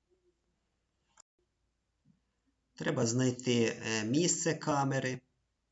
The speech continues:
розмістити колодку, е, роз'єму над, е, в-, місцем в, в платі і притиснути двома пальцями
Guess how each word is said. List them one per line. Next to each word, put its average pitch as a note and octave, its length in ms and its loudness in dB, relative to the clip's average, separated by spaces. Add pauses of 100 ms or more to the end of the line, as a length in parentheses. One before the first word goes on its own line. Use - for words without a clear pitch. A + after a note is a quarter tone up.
(880)
розмістити C3 720 2
колодку, C#3 800 0
е, A#2 260 0
роз'єму A2 720 -2 (1000)
над, A2 420 0
е, G#2 440 0
в-, G#2+ 380 -8
місцем C3+ 560 4
в, A#2+ 240 2
в - 100 -14
платі A#2+ 640 -2 (640)
і A3+ 180 4
притиснути E3 680 0
двома C3 320 4
пальцями B2+ 720 0